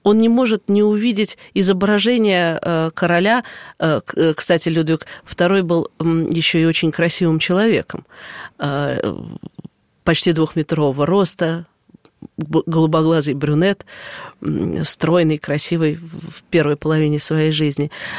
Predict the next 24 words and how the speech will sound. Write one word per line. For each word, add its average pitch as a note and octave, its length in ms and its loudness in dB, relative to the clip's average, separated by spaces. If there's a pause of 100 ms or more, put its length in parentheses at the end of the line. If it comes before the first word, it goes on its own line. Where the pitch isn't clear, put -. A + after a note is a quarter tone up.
(140)
Э, E3 240 4
и G3 120 0
вот G3 180 2
эти G#3+ 160 0
вот F#3 220 0
великолепные, F3+ 760 0 (320)
э, D#3 220 2
портреты, G3+ 800 0
э, D#3+ 720 -2
окружают G3 640 0 (380)
такого F#3+ 280 0
туриста, F3+ 480 0
приехавшего E3+ 540 -2
в D#3+ 40 -6
Баварию, E3 340 0
практически - 640 -4 (320)
в-, D#3+ 340 0
везде, D#3 640 2 (260)
начиная E3 600 2
от D3 100 -8
кружек, G#3 600 0 (340)
э, D3+ 220 0
маек, F#3 760 2
э, D#3+ 600 -2